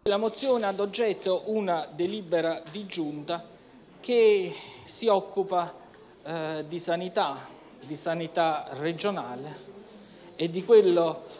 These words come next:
eh, aspetto della sanità regionale che purtroppo, eh, continua ad, eh, essere presente nella nostra regione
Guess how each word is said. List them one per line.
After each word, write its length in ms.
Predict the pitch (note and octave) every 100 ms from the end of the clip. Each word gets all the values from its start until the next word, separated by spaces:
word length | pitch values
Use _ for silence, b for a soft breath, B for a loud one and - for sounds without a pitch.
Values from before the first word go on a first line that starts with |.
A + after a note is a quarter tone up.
| B B -
eh, 260 | D#3 D#3+ C#3+
aspetto 680 | - F#3+ - A3+ E3 - C#3+
della 220 | D3 -
sanità 460 | - D#3+ D#3+ F#3
regionale 640 | D#3 D3 C#3+ E3+ F3 D3+ C#3
che 100 | D3
purtroppo, 920 | - D#3+ - G3 D#3 - C#3+ C3 - - B B B B - -
eh, 220 | D3 C#3
continua 800 | F3 F3 F3 G#3+ F3 D#3+ D3 -
ad, 360 | - E3+ E3 D3
eh, 420 | D3+ D3 C#3+ C#3
essere 460 | - F3+ - D#3 D3
presente 440 | D#3 D#3 E3+ C#3+
nella 220 | C#3 C#3 D#3+
nostra 320 | E3 - C#3
regione 520 | F#3+ C3 C3 G#2+ B2